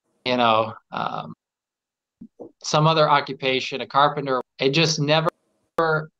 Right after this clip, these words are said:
it never clicked for me. I mean, I know those are means to an end. You're supporting a family. Ev-, you know, we have to have good Catholic families, but I just, it never seemed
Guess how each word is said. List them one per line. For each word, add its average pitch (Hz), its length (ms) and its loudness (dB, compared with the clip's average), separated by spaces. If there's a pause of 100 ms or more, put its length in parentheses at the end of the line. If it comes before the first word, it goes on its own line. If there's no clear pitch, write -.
(440)
it 135 100 -4
never 147 240 0
clicked 180 340 -2
for 147 120 -6
me. 135 120 -6
I 131 40 -4
mean, 143 200 -2
I 147 120 2
know 156 200 4
those 151 200 2
are 131 100 -2
means 151 460 -2
to 123 160 -10
an 117 100 -6
end. 135 360 0
You're 120 160 -8
supporting 131 440 -2
a 117 40 -8
family. 135 500 0
Ev-, 135 220 -4
you 139 120 -8
know, 120 100 -4
we 123 100 -4
have 135 220 0
to 131 60 -6
have 123 140 -2 (600)
good 139 160 2
Catholic 139 360 0
families, 139 480 2
but 127 300 0 (1600)
I 127 80 2
just, 131 260 0
it 131 200 -10
never 139 320 0
seemed 139 500 -6